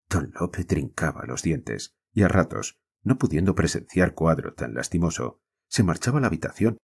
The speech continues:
para volver enseguida, avergonzándose de su pusilanimidad. Vio poner la venda de Smark,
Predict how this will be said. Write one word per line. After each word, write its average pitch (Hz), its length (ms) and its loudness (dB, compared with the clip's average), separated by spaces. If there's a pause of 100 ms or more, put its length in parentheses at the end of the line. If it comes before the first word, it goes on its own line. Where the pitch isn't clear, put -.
(280)
para 80 180 4
volver 78 440 0
enseguida, 82 680 -4 (260)
avergonzándose 82 1120 0
de 80 120 0
su - 200 -2
pusilanimidad. 71 920 -4 (920)
Vio 101 300 4
poner 76 320 2
la 71 140 4
venda 69 320 4
de 71 100 0
Smark, - 460 -2